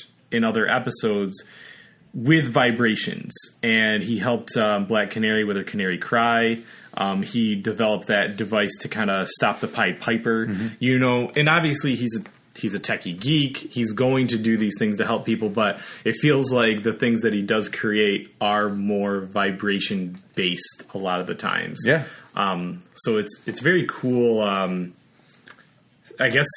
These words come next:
Speaker 1: seeing how
Speaker 2: Allusions.
Speaker 1: that's going to develop
Speaker 2: Yeah.
Speaker 1: more in the, in the future. And then it also gives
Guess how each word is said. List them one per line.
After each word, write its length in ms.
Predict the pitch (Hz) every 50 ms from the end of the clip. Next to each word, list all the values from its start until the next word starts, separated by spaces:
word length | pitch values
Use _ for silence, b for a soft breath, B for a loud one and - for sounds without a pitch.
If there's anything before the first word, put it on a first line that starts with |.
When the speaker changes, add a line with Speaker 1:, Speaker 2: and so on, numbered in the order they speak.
| -
Speaker 1:
seeing 200 | 131 131 127 -
how 60 | 101 104 120
Speaker 2:
Allusions. 140 | 113 104 107
Speaker 1:
that's 220 | 110 110 107 -
going 300 | - 117 104 101 98 98
to 60 | 98
develop 240 | 87 98 98 92 95
Speaker 2:
Yeah. 160 | 104 110 110 95
Speaker 1:
more 340 | 92 90 87 90 90 87 - - -
in 140 | - 92 90
the, 120 | 85 78 - -
in 80 | 95 90
the 80 | -
future. 520 | - - - 98 - - - - 50 - B B B B B -
And 100 | - 151
then 120 | 165 165
it 80 | 156 156
also 280 | 156 151 151 - 147
gives 320 | 131 113 127 139 135 127